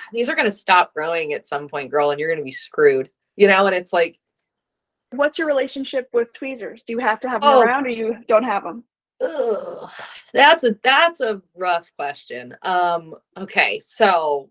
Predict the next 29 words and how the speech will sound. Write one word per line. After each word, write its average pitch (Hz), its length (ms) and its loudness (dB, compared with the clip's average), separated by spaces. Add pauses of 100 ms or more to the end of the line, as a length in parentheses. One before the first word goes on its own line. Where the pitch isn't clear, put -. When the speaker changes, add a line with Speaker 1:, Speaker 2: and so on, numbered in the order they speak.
(100)
Speaker 1:
towards, 240 380 2
like 202 160 4
I 208 60 6
said, 202 160 0
towards 190 220 0
the 214 60 -6
beginning 214 280 2
of 214 80 0
the 220 80 -2
pandemic, 190 480 -4
I'm 170 80 -8
like, 160 220 -6
"Look, 135 280 -4
I'm 147 100 -14
home. 160 460 -2
I 147 60 0
don't 147 180 0
have 156 120 -8
to 202 80 -20
wear 226 160 -2
makeup, 220 540 0 (200)
so - 160 -2
I 160 60 2
can 170 180 -8
kind 165 220 -2
of 170 100 -6
avoid 170 300 2
the 160 60 -2
mirror. 120 420 -6